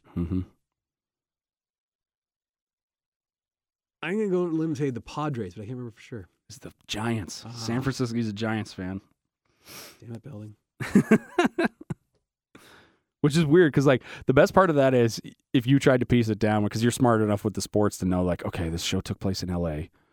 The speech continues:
Speaker 2: Mm-hmm.
Speaker 1: but then you realize, oh, okay, it's gotta be one of the California teams. Fuck, there's, like,
Speaker 2: Dodgers are too easy.
Speaker 1: there's, like, yeah, there's, like,
Speaker 2: That's
Speaker 1: seven,
Speaker 2: what I did.
Speaker 1: there's, like, seven California teams in <laughs>
Speaker 2: Yeah,
Speaker 1: baseball.
Speaker 2: that's why I went with the Padres. I
Speaker 1: Yeah.
Speaker 2: just guessed.
Speaker 1: What was Slater's nickname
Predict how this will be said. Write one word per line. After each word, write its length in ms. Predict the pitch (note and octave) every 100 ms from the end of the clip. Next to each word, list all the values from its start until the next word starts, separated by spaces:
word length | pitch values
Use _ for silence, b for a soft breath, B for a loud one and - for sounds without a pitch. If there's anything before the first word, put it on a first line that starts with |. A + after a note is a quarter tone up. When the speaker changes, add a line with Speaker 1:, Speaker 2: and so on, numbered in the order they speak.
| _ _ _
Speaker 2:
Mm-hmm. 140 | - B2+
Speaker 1:
but 140 | G#2+
then 120 | G#2+ G2
you 100 | F#2+
realize, 360 | F#2 E2+ E2+ F2+
oh, 60 |
okay, 220 | D#2+ - E2
it's 120 | -
gotta 140 | F2
be 60 | F2+
one 120 | G2
of 40 |
the 60 | F2+
California 440 | F#2+ F#2 G#2 F#2
teams. 240 | - E2+ - -
Fuck, 300 | - - - -
there's, 140 | F#2+
like, 80 | F#2+
Speaker 2:
Dodgers 240 | G#2+ A2
are 40 | A2+
too 220 | - A#2
easy. 120 | A#2
Speaker 1:
there's, 140 | A2+ A2
like, 220 | G2+ -
yeah, 220 | B2+ A#2
there's, 160 | A#2 A2
like, 100 | G2+
Speaker 2:
That's 140 | A#2+
Speaker 1:
seven, 160 | C3+ C#3
Speaker 2:
what 40 |
I 20 | B2+
did. 40 |
Speaker 1:
there's, 160 | B2+ C3
like, 240 | C3 A2+
seven 420 | - - C#3+ C#3 B2+
California 540 | C3+ C3 D3 D3+ C3+
teams 320 | - B2 A#2+
in 120 | G3 F3+
<laughs> 40 |
Speaker 2:
Yeah, 140 | C#4 G3+ -
Speaker 1:
baseball. 480 | D#3+ D#3+ - B2 A#2
Speaker 2:
that's 160 | - C3
why 100 | A2+
I 20 |
went 160 | A2+
with 100 | A#2 -
the 80 | -
Padres. 480 | A#2 B2+ G2+ F2 F#2
I 60 | A2+
Speaker 1:
Yeah. 80 | A2
Speaker 2:
just 60 | - _
guessed. 360 | F#2+ A2 G2+ _ _ _ _ _ _ _ _ _ _ _ -
Speaker 1:
What 160 | G#2+
was 100 | C3
Slater's 560 | - - G#2+ A#2 G#2+ F2+
nickname 540 | G2+ F#2+ G#2 F2+ E2+